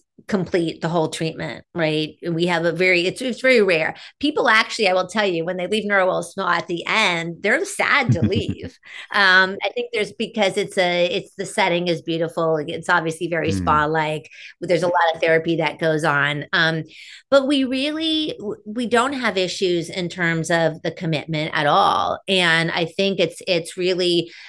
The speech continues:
Speaker 1: you have to understand these people are coming in and they, they don't, they're depressed. And so, and they've failed a medication already, or they failed therapy. And so, you know, it's less time than a therapy session. It's,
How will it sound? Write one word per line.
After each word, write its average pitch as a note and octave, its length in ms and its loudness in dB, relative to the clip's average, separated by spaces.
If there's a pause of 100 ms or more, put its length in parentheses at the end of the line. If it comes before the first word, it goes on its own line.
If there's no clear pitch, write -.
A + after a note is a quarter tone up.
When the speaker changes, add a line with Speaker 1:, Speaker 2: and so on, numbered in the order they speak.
(120)
Speaker 1:
you F#3+ 100 0
have G3 100 -2
to F#3 80 0
understand E3+ 360 -4
these E3 140 -6
people F3 240 0
are E3 100 2
coming D#3+ 440 -2
in D#3 160 -2
and D#3 120 -4
they, D3 160 0
they D3+ 140 -4
don't, D#3+ 380 -2
they're D#3 180 0
depressed. C3 600 -4
And D#3 180 -2
so, D3+ 560 0
and D#3+ 240 -2
they've D3 160 0
failed D#3 400 2
a C#3+ 40 0
medication D3 580 -4
already, C#3 420 0
or D3 60 0
they D3 160 -2
failed D3 360 -2
therapy. C#3 520 -2
And C#3+ 160 -4
so, D#3 300 0 (240)
you F3+ 100 2
know, E3+ 60 2
it's E3 120 -2
less G3 280 2
time G#3 260 0
than F#3 100 -2
a E3+ 60 -4
therapy F#3 400 2
session. F3 500 -2
It's, - 240 -12